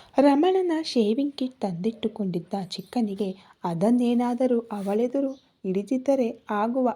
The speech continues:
ಅನಾಹುತ ಎಂಥದೆಂಬುದು ಮೊದಲ ಬಾರಿಗೆ ಬುದ್ಧಿ ಕೆಲಸ ಮಾಡಿ ಹೇಳಿತ್ತು.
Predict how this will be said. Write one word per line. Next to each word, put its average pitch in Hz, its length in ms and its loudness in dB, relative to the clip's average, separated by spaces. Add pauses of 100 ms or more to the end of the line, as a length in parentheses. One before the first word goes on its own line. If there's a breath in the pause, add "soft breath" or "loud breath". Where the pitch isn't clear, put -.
ಅನಾಹುತ 202 600 -4 (460 loud breath)
ಎಂಥದೆಂಬುದು 233 880 2 (280)
ಮೊದಲ 202 340 0
ಬಾರಿಗೆ 190 600 -6
ಬುದ್ಧಿ 247 340 -2
ಕೆಲಸ 214 440 -4
ಮಾಡಿ 185 360 -4
ಹೇಳಿತ್ತು. 170 580 0